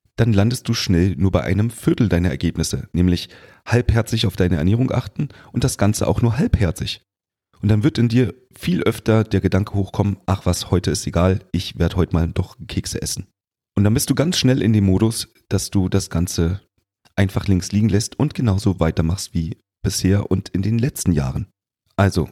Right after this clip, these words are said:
wenn du wirklich abnehmen möchtest in der Weihnachtszeit, dann mach es richtig und dann achte wirklich auf alles. Und dabei kann ich dir sagen, auch ich habe das tatsächlich schon einmal gemacht.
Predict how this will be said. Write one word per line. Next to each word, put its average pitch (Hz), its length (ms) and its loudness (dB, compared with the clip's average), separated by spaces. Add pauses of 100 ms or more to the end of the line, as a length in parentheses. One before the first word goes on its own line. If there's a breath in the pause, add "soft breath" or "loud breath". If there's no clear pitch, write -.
(120)
wenn 95 300 2
du 131 260 -2
wirklich 120 340 0
abnehmen 98 320 2
möchtest 110 580 -2
in 127 140 2
der 113 140 2
Weihnachtszeit, 98 640 0 (240 loud breath)
dann 117 160 0
mach 113 180 0
es - 280 -6
richtig - 420 -4 (200)
und 113 220 2
dann 104 260 2
achte 98 320 -2
wirklich 98 280 0
auf - 160 -4
alles. 71 400 -4 (600)
Und 90 80 -2
dabei 101 140 4
kann 120 180 0
ich 139 100 0
dir 107 120 2
sagen, 110 380 2
auch 107 180 -2
ich - 220 -2
habe 107 160 2
das - 180 0
tatsächlich 98 440 -4
schon 87 200 -4
einmal 85 240 -2
gemacht. 95 420 -2